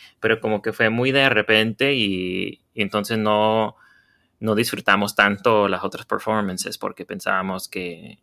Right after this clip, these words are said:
iban a venir más. Pero sí les entiendo porque son cinco, ¿verdad? Esta vez, entonces para darles,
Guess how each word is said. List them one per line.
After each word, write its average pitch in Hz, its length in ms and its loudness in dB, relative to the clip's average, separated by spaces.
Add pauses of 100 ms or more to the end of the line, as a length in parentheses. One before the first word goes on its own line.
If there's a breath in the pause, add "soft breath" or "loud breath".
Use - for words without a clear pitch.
(140)
iban 98 360 -2
a 92 60 0
venir 90 300 -6
más. 92 440 -6 (640 loud breath)
Pero 113 260 6
sí 131 120 6
les 151 140 8
entiendo 139 320 2
porque 123 340 4
son 127 440 2
cinco, 151 340 2
¿verdad? 113 280 6
Esta 117 240 4
vez, 127 200 4
entonces 101 400 -6
para 98 200 4
darles, 104 640 2